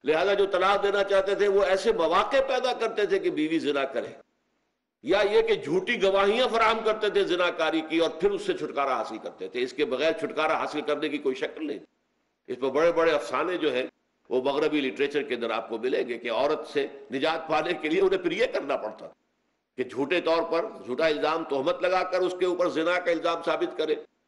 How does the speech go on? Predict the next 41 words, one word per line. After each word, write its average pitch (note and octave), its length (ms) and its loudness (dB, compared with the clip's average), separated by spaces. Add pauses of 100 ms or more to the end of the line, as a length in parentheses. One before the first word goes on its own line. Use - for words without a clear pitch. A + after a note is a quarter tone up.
(200)
یا G3 140 2 (140)
یہ F3+ 120 4
ہے F3 120 6
کہ - 100 -4
اسے D3+ 240 2
واقعتاً D#3 600 2
خود A#3+ 340 0
ایسے G3 280 2
حالات D#3 480 0
میں G#3 120 0
ڈال D#3 300 2 (100)
دے C4 100 2
کہ A#3+ 120 -4
وہ A#3 180 4
زانیہ F3 320 2
بن D3 220 0
جائے D#3+ 160 2
اور D#3+ 100 2
پھر D#3 160 -2
اس C#3+ 100 -6
سے D3 100 -2
نجات G#2+ 360 -4
حاصل۔ - 200 -18 (600)
یہ D3 160 0 (100)
گویا D3 180 4
کہ D3 120 -2
پھر E3+ 200 0
وہی D3+ 240 2
بنائے C#3+ 380 2 (100)
فاسد D#3 420 0
علی C#3+ 100 0
الفاسد، - 580 -10 (320)
ایک D#3+ 180 0
غلط F#3+ 300 2
بات F3 240 0
کے F#3 60 2
اوپر F#3+ 220 2
دوسری E3+ 380 0
غلط C#3+ 180 2
بات - 300 -6
کہی۔ - 100 -10